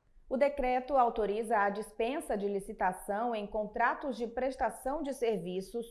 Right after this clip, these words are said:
obras e aquisição de bens necessários ao combate à estiagem pelo prazo de cento e oitenta dias. A medida também reforça a mobilização dos órgãos estaduais sob coordenação da Coordenadoria Estadual da Defesa Civil.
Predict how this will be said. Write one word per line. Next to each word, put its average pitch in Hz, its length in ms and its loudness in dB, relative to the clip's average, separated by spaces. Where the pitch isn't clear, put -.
obras 294 600 4
e 247 160 4
aquisição 254 580 0
de 254 80 0
bens 226 420 -2
necessários 220 1000 0
ao 226 240 2
combate 247 560 0
à 214 100 0
estiagem 196 680 0
pelo 202 260 -4
prazo 196 400 0
de 202 120 -8
cento 277 520 -6
e 262 80 2
oitenta 247 420 -2
dias. 185 420 -4
A 190 80 -4
medida 208 360 2
também 220 320 -4
reforça 208 580 0
a 208 220 4
mobilização 247 840 2
dos 208 160 -2
órgãos 202 320 0
estaduais 185 640 0
sob 202 260 -4
coordenação 214 680 -2
da 233 160 2
Coordenadoria 233 720 0
Estadual 226 760 2
da 233 120 6
Defesa 196 400 2
Civil. 156 440 -8